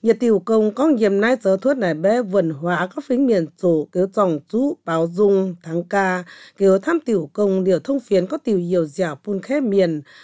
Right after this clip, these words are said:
năm tóng mải thăm tiểu vườn hóa diệm phai ba pung. Tiểu thiêu xiang diệm hoi vùi vườn hóa có phính miền sổ Yên Bái xanh nháng y thi nhờ chìa pham, nải bé, năm tóng kít bó, bái mảng có nhung húa nhiều dạo Hà Nội. Phan Hình Thuất tháo có năm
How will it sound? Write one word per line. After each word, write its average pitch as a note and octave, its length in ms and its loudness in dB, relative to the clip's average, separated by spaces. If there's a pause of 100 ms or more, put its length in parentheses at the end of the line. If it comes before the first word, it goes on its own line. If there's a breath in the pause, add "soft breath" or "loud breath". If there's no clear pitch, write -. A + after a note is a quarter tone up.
năm C#4+ 240 2
tóng F#3+ 280 -2
mải F#3 140 -4
thăm D#4 180 -6
tiểu G#3+ 200 -2
vườn F3 200 -4 (100)
hóa F3 160 -6
diệm F#3 180 -2
phai F#3 300 -6
ba A#3+ 140 -2 (100)
pung. F#3 300 -2 (680 soft breath)
Tiểu A#3+ 160 2
thiêu E4 180 2
xiang C#4 300 2
diệm B3+ 140 4
hoi B3 140 2
vùi F#3 220 2
vườn F3+ 180 -2
hóa E3+ 200 -4
có D4 120 -6
phính C#4 200 -2
miền F3+ 180 0
sổ E3+ 160 0
Yên A3 200 -2
Bái E3 160 -6
xanh C#4+ 220 -2
nháng F#3 200 -2
y B3 100 -6
thi A#3+ 140 -4
nhờ F3+ 240 0
chìa E3 180 0
pham, G3 520 -4
nải F3 180 -2
bé, F#3 300 0 (300 loud breath)
năm C#4+ 260 2
tóng G3 220 0
kít C#4+ 180 -4 (100)
bó, B3 200 4
bái C4+ 260 -2
mảng E3+ 300 0
có C4 100 -2
nhung C#4 240 2
húa F3+ 120 -2
nhiều G#3+ 280 0
dạo D#3 240 -10
Hà F3 140 -6
Nội. F3 300 2 (380 soft breath)
Phan A#3+ 200 2
Hình G3 260 0
Thuất C#4+ 220 0 (200)
tháo G3 340 -2
có D4 280 -2 (300)
năm A3+ 200 0